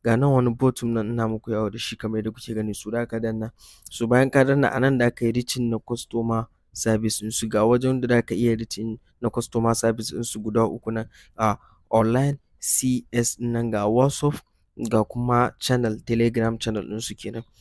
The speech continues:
So ta nan za ka iya contacting na customer service ɗin su. Ko kuma directly kawai ka shigo cikin group ɗin nan da na ce muku ku yi joining, dole sai kana cikin wannan group ɗin before ka yi participating.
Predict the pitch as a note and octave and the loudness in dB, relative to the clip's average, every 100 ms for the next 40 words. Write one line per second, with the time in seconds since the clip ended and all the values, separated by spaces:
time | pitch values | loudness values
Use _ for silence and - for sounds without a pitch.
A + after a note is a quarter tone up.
0 | - - - - - _ - B2+ B2+ C3+ | -20 -10 -4 -4 -6 _ 2 2 4 4
1 | - A#2+ A2+ G#2+ G#2 B2 - A#2+ A2 - | 4 0 0 -2 -2 -4 -2 -6 -6 -10
2 | A2+ - A2 A2 - _ _ - G#2+ G#2 | -12 -6 -4 -6 -8 _ _ -2 -2 -2
3 | G#2+ - G#2+ - - - - C#3+ F3 F#3 | -6 -6 -6 -6 -8 -16 -4 0 6 8
4 | E3+ D3+ D3+ - B2 - C3+ A2+ - B2+ | 10 8 6 2 -6 -2 0 0 -6 -2
5 | B2+ B2 - - B2+ B2 B2+ - B2 A#2+ | -2 -2 -4 -2 -2 -2 -6 2 2 2
6 | - B2 A#2+ A#2 A2+ A2+ - A2 A2 - | -4 -2 0 0 0 -2 -2 -4 -4 -6
7 | G#2 A2 A2 A#2+ B2 A#2+ A#2 A#2+ A#2 - | -10 -4 0 4 4 2 4 4 4 -2
8 | A2+ B2 A#2 - - B2 - - _ A#2+ | -2 0 0 -2 -4 -4 -4 -20 _ 4
9 | B2 A#2+ A2 - A2+ A#2+ - C#3 F#3+ - | 6 4 0 -2 2 2 2 2 2 -4
10 | _ _ _ - A#2 A2 - C3 C3+ _ | _ _ _ -10 -8 -6 2 2 2 _
11 | _ - A#2 - G#2+ - - - A2 - | _ -2 0 2 2 0 -4 0 0 0